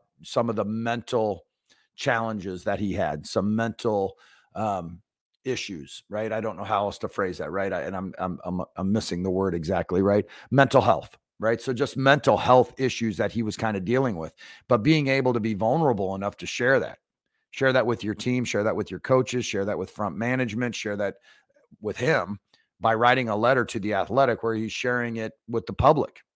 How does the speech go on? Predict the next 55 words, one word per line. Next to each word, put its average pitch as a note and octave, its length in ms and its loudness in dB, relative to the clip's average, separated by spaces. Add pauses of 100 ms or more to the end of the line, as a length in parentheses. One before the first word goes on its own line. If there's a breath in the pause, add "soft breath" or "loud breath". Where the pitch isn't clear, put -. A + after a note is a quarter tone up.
(140)
and G#2 120 -2
with, A2 240 -2 (400 loud breath)
with A2 180 6
a A2+ 60 4
newspaper A2+ 580 0
or G2 220 0
with G#2 240 -2
an G#2 80 -2
online, A2 640 0
uh, G#2+ 120 -2
platform, G#2+ 600 -2
right? G#2+ 200 -4
That F#2 200 -4
now G#2+ 180 0
is G#2 140 -6
consumed A2 420 -2
by G2+ 180 4
everybody. F#2 440 2
And E2+ 80 -10
I F#2 60 -10
remember G2+ 420 -6
it F#2 100 -12
going G#2 260 -10
viral G2+ 440 -6 (400 loud breath)
that G2 140 -10
he A2+ 100 -6
was A2+ 160 -4
one A2 120 -4
of G#2 60 -4
the G2 80 0
first - 320 -2
people G#2+ 300 -4
that G2+ 100 -2
came G2+ 240 -4
out G#2+ 140 2
and - 100 -8
said, G#2 180 -2
"Hey, A#2+ 120 -4
I G2+ 140 4
struggle A#2 460 -2
with G#2+ 220 -4
this," - 400 -6 (640)
right? A#2 300 -2
So, B2 120 0
but A2+ 200 -2
that's D3 180 2
vulnerability, B2 800 0
right? G#2 200 -4
Being B2 200 -2
in A2+ 80 0
the G#2 80 0
locker G#2+ 340 2
room G2+ 160 -4
and F#2 80 -8
saying, G#2+ 460 -4